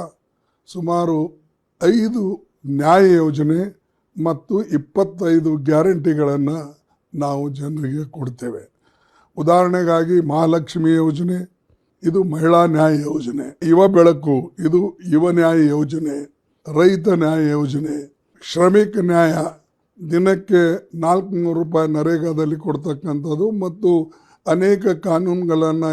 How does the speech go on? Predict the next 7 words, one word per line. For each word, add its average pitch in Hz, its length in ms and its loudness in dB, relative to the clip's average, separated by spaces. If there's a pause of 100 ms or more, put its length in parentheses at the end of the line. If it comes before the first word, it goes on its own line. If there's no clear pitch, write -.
(100)
ಏನು 151 220 -4
ಬದಲಾವಣೆ 170 460 2
ಮಾಡಿದ್ದಾರೆ, 151 440 0 (200)
ಆ 147 40 0 (140)
ಬದಲಾವಣೆ 165 460 -2 (160)
ಕಾನೂನನ್ನು 151 600 -2 (1160)
ಪುನರ್ 196 320 4